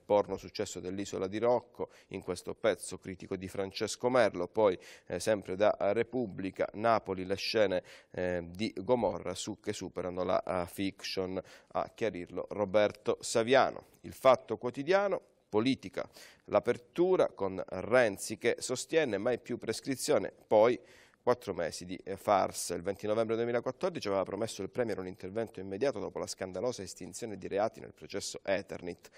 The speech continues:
Ieri l'ennesimo colpo di spugna per Moggi ed altri condannati di Calciopoli. Intanto la Camera vota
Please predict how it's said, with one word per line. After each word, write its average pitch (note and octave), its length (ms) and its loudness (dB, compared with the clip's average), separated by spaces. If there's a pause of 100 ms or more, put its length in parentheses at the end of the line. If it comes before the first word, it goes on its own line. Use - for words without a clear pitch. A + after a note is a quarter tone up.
(300)
Ieri C3 380 2 (180)
l'ennesimo G#2 440 -2
colpo G2+ 260 -8
di G#2+ 60 -8
spugna G#2+ 380 -4
per F2 160 -8
Moggi A#2 320 0
ed F#2 60 -6
altri G2 280 -2
condannati F#2+ 480 -4
di F#2 100 -8
Calciopoli. F2 680 -6
Intanto B2 580 -4
la F#2 100 -4
Camera G2+ 300 0
vota A#2 300 2